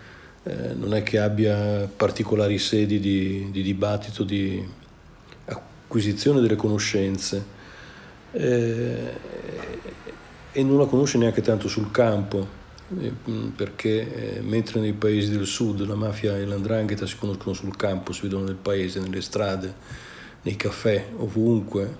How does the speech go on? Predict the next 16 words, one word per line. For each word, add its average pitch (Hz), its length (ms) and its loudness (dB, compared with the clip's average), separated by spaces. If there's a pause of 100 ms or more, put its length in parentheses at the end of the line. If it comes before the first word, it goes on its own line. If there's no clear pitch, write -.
(100)
e 120 100 -2
li 104 100 2
si - 120 0
riconosce, 110 580 4
anzi 107 180 2
bisogna 104 300 4
sapere - 340 0
chi - 140 -4
sono, 95 480 0 (760)
eh, 107 760 2
al 123 160 6
nord 123 240 6
è, 104 400 6
è 101 80 0
diverso. 95 640 0 (960)
E 110 580 2